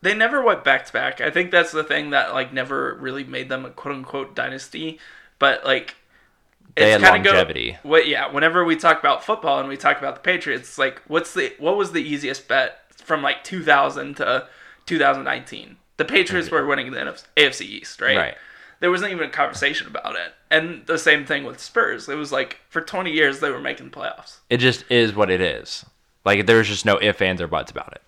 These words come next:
Speaker 1: Which
Speaker 2: Right.
Speaker 1: is, which is just incredible.
Speaker 2: It all,
Speaker 1: Like
Speaker 2: to the point where, like, it kinda got boring.
Speaker 1: Yeah. Yeah. They were
Speaker 2: Par-,
Speaker 1: so consistent,
Speaker 2: and part
Speaker 1: it
Speaker 2: of it was their
Speaker 1: was boring.
Speaker 2: style of play, but also,
Speaker 1: <laughs>
Speaker 2: like, right, the consistency. Consistency is boring. So mix it up, San Antonio.
Speaker 1: Amen.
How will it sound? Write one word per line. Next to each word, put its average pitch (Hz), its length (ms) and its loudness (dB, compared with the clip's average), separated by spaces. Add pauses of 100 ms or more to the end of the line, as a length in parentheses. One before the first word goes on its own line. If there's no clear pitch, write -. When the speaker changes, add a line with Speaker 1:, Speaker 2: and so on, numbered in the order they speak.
(160)
Speaker 1:
Which 98 100 0
Speaker 2:
Right. 180 140 6
Speaker 1:
is, 156 260 -4 (120)
which 151 180 -6
is 147 160 -8
just 160 220 -6
incredible. - 500 -12 (160)
Speaker 2:
It 117 60 4
all, 123 140 10
Speaker 1:
Like 117 120 -10
Speaker 2:
to 135 80 -4
the 131 80 2
point 139 180 4
where, 123 80 6
like, 110 120 4
it 101 100 -12
kinda 98 220 2
got 82 160 -2
boring. 71 420 -8 (240)
Speaker 1:
Yeah. 175 260 2 (520)
Yeah. 170 220 2 (200)
They 139 60 -2
were - 80 6
Speaker 2:
Par-, 147 100 8
Speaker 1:
so 214 160 6
consistent, 202 480 -4
Speaker 2:
and 170 80 2
part 190 140 10
Speaker 1:
it 170 80 4
Speaker 2:
of - 0 -
it 147 40 8
was 135 140 8
their 120 60 4
Speaker 1:
was 107 100 0
boring. 110 160 8
Speaker 2:
style 87 140 4
of - 60 -4
play, 87 280 0
but 104 300 4
also, 104 360 6
Speaker 1:
<laughs> - 0 -
Speaker 2:
like, 90 220 2
right, 85 160 2
the 90 80 -4
consistency. - 640 -10
Consistency 104 680 -4
is 90 100 -4
boring. 65 380 -10 (420)
So 117 120 4
mix 147 220 6
it 165 60 10
up, 127 180 6
San 78 140 -4
Antonio. 87 380 -4 (1080)
Speaker 1:
Amen. 160 340 -4